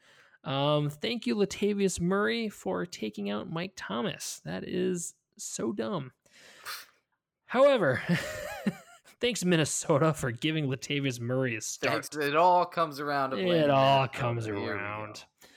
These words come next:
Speaker 1: Um, I think that's really bad news for Drew Brees.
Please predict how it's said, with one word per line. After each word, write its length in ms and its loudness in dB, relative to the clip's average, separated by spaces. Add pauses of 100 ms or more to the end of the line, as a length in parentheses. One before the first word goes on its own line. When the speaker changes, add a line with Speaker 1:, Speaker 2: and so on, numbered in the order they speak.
(200)
Speaker 1:
Um, 380 2
I 120 2
think 120 2
that's 160 2
really 260 8
bad 260 4
news 540 0
for 220 -4
Drew 180 -2
Brees. 440 -4